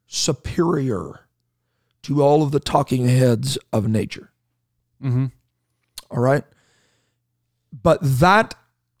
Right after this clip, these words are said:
Speaker 1: dimension that we need to access is a fleeting dimension. And the only way that we can stay there is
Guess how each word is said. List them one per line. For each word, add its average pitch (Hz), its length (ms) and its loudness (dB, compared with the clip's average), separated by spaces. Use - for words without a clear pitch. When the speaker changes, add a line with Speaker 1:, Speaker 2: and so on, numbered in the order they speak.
Speaker 1:
dimension 160 840 0
that 139 220 -2
we 151 160 -2
need 151 200 -4
to - 160 -6
access - 500 -6
is 139 180 0
a 135 120 4
fleeting 220 580 0
dimension. 156 500 -2
And 139 180 -2
the 135 240 -2
only 262 400 2
way 202 340 4
that 185 200 0
we 180 120 0
can 165 220 -2
stay 160 360 -2
there - 420 -6
is 170 280 2